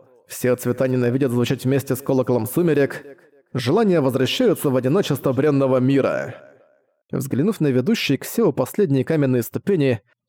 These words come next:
Нейт побежал изо всех сил. В пространстве вокруг кружил холодный воздух,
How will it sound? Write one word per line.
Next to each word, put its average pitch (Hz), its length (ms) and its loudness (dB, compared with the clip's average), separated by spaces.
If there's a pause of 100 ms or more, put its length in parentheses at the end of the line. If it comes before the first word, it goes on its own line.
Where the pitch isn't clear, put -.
Нейт 180 360 0
побежал 135 420 2
изо 123 160 0
всех - 260 -4
сил. - 460 -2 (400)
В - 80 -20
пространстве 135 640 -2
вокруг 127 320 0
кружил 135 300 0
холодный 127 420 0
воздух, 143 480 -2